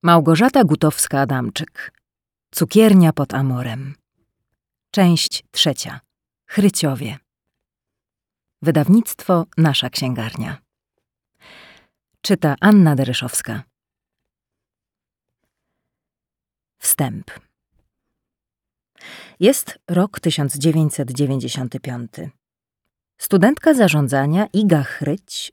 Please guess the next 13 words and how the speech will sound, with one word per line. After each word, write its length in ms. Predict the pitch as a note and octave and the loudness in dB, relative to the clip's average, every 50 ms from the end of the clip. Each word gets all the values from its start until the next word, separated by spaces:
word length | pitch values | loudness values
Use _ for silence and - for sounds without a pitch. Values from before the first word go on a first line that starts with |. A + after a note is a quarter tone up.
| _ - | _ -6
wraca 420 | C3+ D#3 F3+ A3 C4 - - D#4 | -2 0 0 0 0 0 0 2
na 100 | C4+ F#3 | 2 2
wakacje 460 | C3 C#3+ - D#3+ D3+ - - - D3+ | 2 0 -2 -2 -4 -4 -4 -4 -2
do 100 | C3+ C#3+ | -2 -2
Gutowa, 500 | B2+ C#3+ C#3+ - E3 D#3+ D3 B2 B2+ B2 | -2 -2 -2 0 0 0 0 0 -2 -6
aby 180 | B2 B2 C3+ C3+ | -6 -6 -4 -4
pomagać 480 | - D3+ D3 D3+ D#3+ D3 D3+ - - | -2 0 0 0 2 0 -2 -4 -2
ojcu 360 | - D3+ D#3 D#3+ D#3 - D#3+ C#3+ | 0 0 2 2 0 0 -4 -6
w 80 | - | -4
prowadzeniu 500 | - E3 D3+ C3+ C#3+ C3 D3+ D3 D3 C#3 | -4 -4 -2 -2 -2 0 0 0 0 0
rodzinnej 460 | C#3+ C#3+ B2+ B2+ C3+ C3+ C3+ C3+ C3 | 0 -2 -2 -2 -2 -2 -2 -4 -4
cukierni. 640 | C3 - - - - C3+ C3 - - A#2 F#2+ F#2+ D3 - _ _ _ _ _ _ _ _ - - - - - - - | -6 -10 -12 -10 -8 -8 -6 -6 -6 -6 -6 -8 -10 -12 _ _ _ _ _ _ _ _ -18 -16 -14 -14 -12 -8 -2
Zamierza 440 | - D#3 D#3 D#3 D#3 D3+ C#3 D#3+ | 2 2 4 4 4 4 4 2